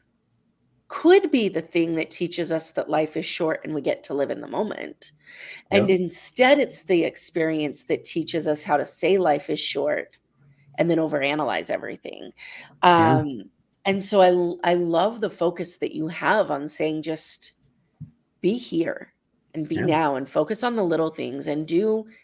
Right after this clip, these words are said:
Speaker 1: something." So with that being said, I wanna lead straight into your Small Changes, Big Impact book that
Speaker 2: Sure.
Speaker 1: was just released.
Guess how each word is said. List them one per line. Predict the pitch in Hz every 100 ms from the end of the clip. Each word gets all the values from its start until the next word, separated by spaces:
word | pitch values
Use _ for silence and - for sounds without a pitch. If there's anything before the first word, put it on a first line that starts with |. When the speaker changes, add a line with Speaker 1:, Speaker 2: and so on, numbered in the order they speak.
| _
Speaker 1:
something." | - - - 170 196 - 117 - 143
So | - 226 208 190 - - -
with | - 165 240 330 339
that | 196 151 151
being | 151 151
said, | 156 151
I |
wanna | 156 156 156
lead | 156 180 277 220
straight | 190 - 185 170 -
into | 135 170 202 196 - 156 151 143 135 135 - _
your | 180 175
Small | 170 180 160 160
Changes, | 160 156 151 143
Big | - 147 135 -
Impact | 143 143 131 135 - -
book | - 139 -
that | -
Speaker 2:
Sure. | - 151
Speaker 1:
was | 208
just | - 139 -
released. | 151 135 143 180 151 -